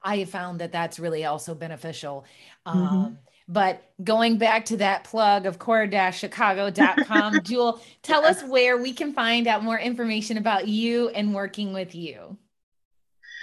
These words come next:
Speaker 2: Um, I, I would say right now, core dash chicago is the best place to find me. I also have a profile on Psychology Today as well. Um, and, um, yeah, I mean,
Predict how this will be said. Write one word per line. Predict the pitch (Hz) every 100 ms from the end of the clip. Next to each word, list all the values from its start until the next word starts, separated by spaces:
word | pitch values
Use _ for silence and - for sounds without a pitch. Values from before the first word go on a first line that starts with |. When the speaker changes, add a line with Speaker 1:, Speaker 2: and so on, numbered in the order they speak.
| - -
Speaker 2:
Um, | 269 370 339 - - 190
I, | 202 180
I | 190
would | 233
say | 233 262
right | 226 170
now, | 170 165 170 185 -
core | 180 175 175
dash | 170 185
chicago | 190 185 165 170 175
is | 165
the | 160
best | 156 151 185 -
place | - 160 196 -
to | 185
find | 185 151 156 170
me. | 175
I | 165 127
also | 139 143 160
have | 143
a | 147
profile | - 143 143 143 139
on | 139 143
Psychology | 143 143 143 143 139 147
Today | - - 135
as | 139 143
well. | 131 135 135 156 - - - - -
Um, | 139 139 135 131 135 - - - _
and, | - 156 151 151 147
um, | 160 160 160 160 165 165 -
yeah, | 233 294 -
I | 165
mean, | 165 160 156